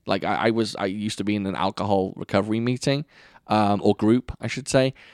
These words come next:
Sometimes you get some people in those that are very, very interesting or have very interesting stories to tell. I won't,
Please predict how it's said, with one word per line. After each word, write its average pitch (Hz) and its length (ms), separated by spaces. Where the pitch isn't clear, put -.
Sometimes 202 600
you 160 80
get 151 140
some 156 140
people 147 280
in 120 120
those 104 280
that 85 100
are 107 80
very, 107 300
very 92 180
interesting 95 420
or 92 140
have 98 180
very 95 280
interesting 90 400
stories 73 340
to - 80
tell. - 360
I 127 80
won't, 160 220